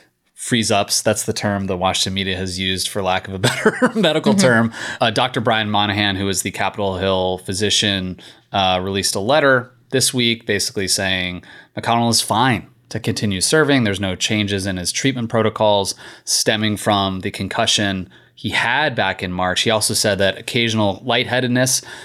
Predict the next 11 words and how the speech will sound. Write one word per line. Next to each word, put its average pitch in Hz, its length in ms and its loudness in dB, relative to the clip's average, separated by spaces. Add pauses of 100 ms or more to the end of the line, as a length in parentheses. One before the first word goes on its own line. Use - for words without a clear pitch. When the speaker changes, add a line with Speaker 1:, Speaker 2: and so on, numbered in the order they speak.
(120)
Speaker 1:
is 104 180 0
not 104 300 2
uncommon 131 640 2
in 110 140 0
concussion 127 440 0
recovery 147 380 0
and 113 140 -2
can 110 120 -4
also 113 300 2
be 107 180 2
expected 110 640 2